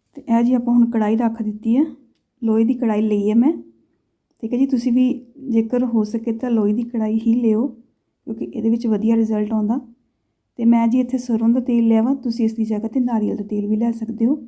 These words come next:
ਤੇ ਇਸ ਨੂੰ ਆਪਾਂ ਕੜਾਹੀ 'ਚ ਪਾ ਦਿੰਦੇ ਹਾਂ। ਆਪਾਂ ਗੈਸ ਜਿਹੜਾ ਵਾ ਬਿਲਕੁਲ ਸਲੋ ਰੱਖਣਾ ਹੈ, ਆਪਾਂ ਜਿਹੜੀ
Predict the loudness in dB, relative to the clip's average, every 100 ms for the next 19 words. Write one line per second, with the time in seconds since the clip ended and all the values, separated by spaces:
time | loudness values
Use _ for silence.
0 | _ _ _ _ _ _ _ _ _ _
1 | -6 -2 2 4 4 0 -2 -2 -12 _
2 | _ _ _ _ _ _ -6 0 0 0
3 | -2 0 2 2 2 0 -6 _ _ -6
4 | -2 -2 0 0 0 0 0 2 2 0
5 | 0 -2 0 2 2 2 0 0 0 0
6 | -4 -14 _ _ _ _ _ -6 -2 2
7 | 2 2